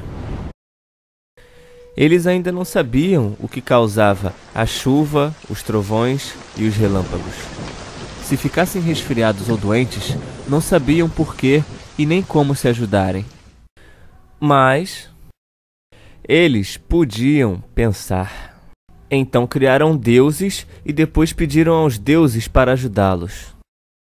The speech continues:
Eles pensavam que um deus era como seus próprios pais, com uma longa barba, sentado numa nuvem em algum lugar.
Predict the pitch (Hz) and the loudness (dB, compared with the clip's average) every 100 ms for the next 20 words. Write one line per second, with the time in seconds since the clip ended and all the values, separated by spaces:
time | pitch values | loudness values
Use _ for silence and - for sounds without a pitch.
0 | _ _ _ _ _ _ - 175 190 190 | _ _ _ _ _ _ -4 -4 -2 -2
1 | 170 165 139 127 120 139 120 104 107 127 | -2 0 0 0 -4 -2 -2 0 2 2
2 | 131 104 - - - - 120 139 - 151 | 2 0 -10 -18 -20 -2 0 0 -2 -6
3 | 156 151 - 147 151 165 - 143 127 127 | -4 -6 -4 -4 -2 -4 -6 -2 0 -2
4 | - - - _ _ _ - 110 104 95 | -8 -18 -20 _ _ _ -4 -2 0 0
5 | 120 160 160 120 127 139 135 139 - _ | 0 0 -2 0 0 2 0 -2 -2 _
6 | - - 139 131 135 135 135 135 135 113 | -16 -4 -2 0 2 2 0 0 0 2
7 | 120 120 131 120 - _ - 127 123 104 | 0 0 -2 -4 -8 _ -8 -2 -2 -2
8 | 110 104 98 95 104 - | -2 -2 -4 -6 -8 -14